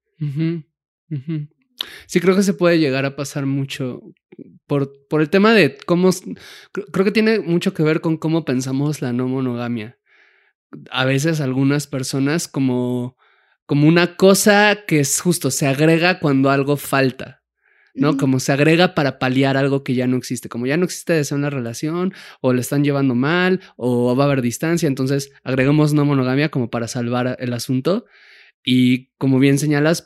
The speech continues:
Speaker 1: pueden haber ciertas circunstancias donde no necesariamente es la mejor opción. Creo que otra mala estrategia que he escuchado es tener un trío. Igual, similar a lo que dices,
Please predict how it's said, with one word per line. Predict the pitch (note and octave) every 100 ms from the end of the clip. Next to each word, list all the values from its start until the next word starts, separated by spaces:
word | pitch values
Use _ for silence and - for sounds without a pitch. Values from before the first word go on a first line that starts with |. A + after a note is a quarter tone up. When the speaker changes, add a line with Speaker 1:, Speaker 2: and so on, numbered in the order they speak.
| -
Speaker 1:
pueden | C#3
haber | C#3 C3 C3+
ciertas | - C3+ C3
circunstancias | C3+ B2+ B2 C3 B2+ C#3
donde | A#2+ A2+ A2+ _ _ _ _ D#4 -
no | C3+ C3 C3 C3
necesariamente | C3+ B2+ C3 B2+ B2+ C3
es |
la | B2
mejor | A#2 A#2+
opción. | A2+ - D3 B2+ _ - - _
Creo | - E3
que |
otra | F#3+ F3+
mala | E3+ D#3+
estrategia | E3 E3+ D3 C#3+ D3+ C#3+
que |
he | D3
escuchado | - D3 - D#3 C3+ C3+ D#3+
es | - B2+
tener | - C3+ B2+
un | C3 B2+
trío. | C3+ C3 A#2 A#2 _ _ _ _
Igual, | - C3+ C3 C3+ C3 A2 _ _ D3
similar | - C3 C3+ C#3
a |
lo | C#3 B2
que | A#2+
dices, | C3 C3+ A#2+ A2+